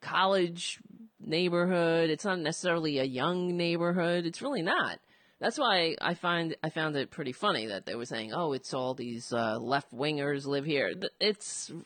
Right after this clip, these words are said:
kinda old people live here, and, um, I live in a, in a co-op that's been here since the forties. There's people that have, you know, families. Uh, I, I, it's, it's really, there are other neighborhoods in New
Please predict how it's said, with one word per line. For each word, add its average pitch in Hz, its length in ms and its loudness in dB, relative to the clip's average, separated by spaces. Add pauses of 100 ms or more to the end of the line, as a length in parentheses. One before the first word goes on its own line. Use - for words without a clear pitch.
(160)
kinda 320 300 -2
old 233 340 2
people 294 420 0
live 277 180 2
here, 277 480 -2
and, 156 260 0 (720)
um, 143 540 0 (200)
I 143 140 -4
live 160 200 0
in 151 140 0
a, 131 260 0 (100)
in 139 180 -4
a 135 320 -4 (160)
co-op 196 580 2
that's 175 300 -6
been 180 220 -4
here 180 340 0
since 165 220 -8
the 135 80 -4
forties. 220 640 2
There's 156 240 2
people 170 540 -4
that 156 260 0
have, 147 340 -2 (680)
you - 140 -6
know, 104 140 -6
families. 240 920 -2
Uh, - 300 -6
I, 208 160 -2
I, - 320 0
it's, - 480 -4 (480)
it's - 220 -6
really, 214 540 4
there 226 180 4
are 180 140 6
other 202 140 4
neighborhoods 202 480 2
in 165 100 0
New 156 60 0